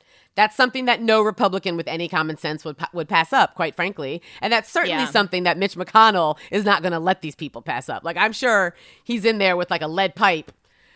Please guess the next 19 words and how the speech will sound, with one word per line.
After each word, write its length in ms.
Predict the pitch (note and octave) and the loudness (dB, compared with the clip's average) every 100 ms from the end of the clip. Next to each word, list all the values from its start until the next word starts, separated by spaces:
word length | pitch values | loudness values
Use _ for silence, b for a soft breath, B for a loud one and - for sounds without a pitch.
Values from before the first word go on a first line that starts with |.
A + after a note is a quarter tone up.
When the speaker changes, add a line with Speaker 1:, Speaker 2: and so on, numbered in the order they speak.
| _ | _
Speaker 1:
about 280 | - F#3+ F#3+ | -2 2 2
to 80 | F3 | 0
go 240 | F3+ E3+ F#3 | -2 -2 0
Nancy 360 | G3+ F#3+ G3+ | 0 2 2
Speaker 2:
Mm. 80 | G3 | 2
Speaker 1:
Kerrigan 420 | G#3 G#3+ G3 E3+ | 4 4 2 -2
and 100 | D#3+ | -4
some 140 | E3+ D#3 | -6 -8
people's 260 | D#3+ D3+ | -8 -4
asses. 600 | D3 D3 - C4+ C4 F#3+ | -2 -2 2 4 4 0
<laughs> 40 | - | -2
That's 220 | C#4+ - | -2 -2
such 260 | - G3 | -2 -2
a 60 | F#3 | -4
Gen 180 | F#3+ E3+ | -4 -2
X 220 | E3 - | -4 -4
reference. 420 | F#3+ - F3+ B3 - | -6 -6 -8 -6 0
<laughs> 80 | C4 | 0
Speaker 2:
Oh, 340 | E4+ C4 | 4 4